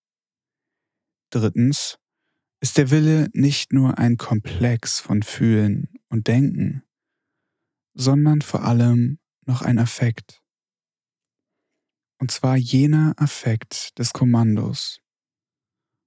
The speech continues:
Das, was Freiheit des Willens genannt wird,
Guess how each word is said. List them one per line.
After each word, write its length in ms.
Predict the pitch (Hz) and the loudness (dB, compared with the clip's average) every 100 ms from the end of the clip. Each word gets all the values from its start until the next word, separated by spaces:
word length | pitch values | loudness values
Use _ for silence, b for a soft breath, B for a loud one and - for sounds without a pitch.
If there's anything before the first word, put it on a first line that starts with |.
| _ - | _ -6
Das, 540 | 110 110 - - - _ _ _ _ _ _ _ _ - | -2 -2 -4 -8 -14 _ _ _ _ _ _ _ _ -4
was 300 | 131 - - | -2 -2 -6
Freiheit 800 | 156 - 131 135 135 123 123 113 | -12 -4 0 4 4 4 2 0
des 200 | 120 - | -4 -2
Willens 460 | 123 143 147 123 - | 2 2 2 0 -2
genannt 440 | 120 113 117 117 | 0 2 2 0
wird, 420 | 123 123 - - | 0 0 -2 -10